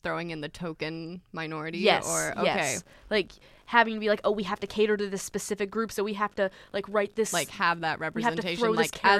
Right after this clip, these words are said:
Speaker 2: character
Speaker 1: as a
Speaker 2: in."
Speaker 1: checkbox versus
Speaker 2: Yes.
Speaker 1: as, like, "Hey, I came up with this character. They do this and this and this and this."
Speaker 2: Cool.
Speaker 1: And then
Speaker 2: Make
Speaker 1: being
Speaker 2: her,
Speaker 1: like,
Speaker 2: make them this.
Speaker 1: "Why can't, let's have them be Asian American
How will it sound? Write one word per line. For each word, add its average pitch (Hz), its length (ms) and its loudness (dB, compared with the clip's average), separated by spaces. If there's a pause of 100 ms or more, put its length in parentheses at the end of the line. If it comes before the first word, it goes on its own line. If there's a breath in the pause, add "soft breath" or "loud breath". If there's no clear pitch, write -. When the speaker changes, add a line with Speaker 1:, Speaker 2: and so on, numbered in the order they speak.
(100)
Speaker 2:
character 196 200 -2
Speaker 1:
as 190 160 2
a 214 40 0
Speaker 2:
in." 220 140 -4
Speaker 1:
checkbox 175 800 -2
versus 165 520 -6
Speaker 2:
Yes. 180 160 -2
Speaker 1:
as, 151 520 0
like, 143 440 -6 (300 soft breath)
"Hey, 294 180 0
I 214 60 2
came 233 240 -4
up 202 140 -4
with 220 120 -6
this 180 160 -10
character. 175 720 -4 (400 soft breath)
They 214 120 0
do 202 140 -2
this 202 200 -2
and 196 120 -6
this - 160 -8
and 175 100 -6
this 196 180 -6
and 196 140 -4
this." 185 480 -6 (140)
Speaker 2:
Cool. 320 320 2
Speaker 1:
And 196 120 2
then 185 460 -2
Speaker 2:
Make 226 80 -2
Speaker 1:
being 185 140 -2
Speaker 2:
her, 185 40 -4 (180)
Speaker 1:
like, - 180 -12
Speaker 2:
make 220 220 -6
them 196 400 -2
this. - 480 -8
Speaker 1:
"Why 196 180 -2
can't, 185 420 -4
let's 180 380 -8
have 185 200 -8
them 180 180 -6
be 175 320 -4
Asian 165 300 -8
American 170 680 -6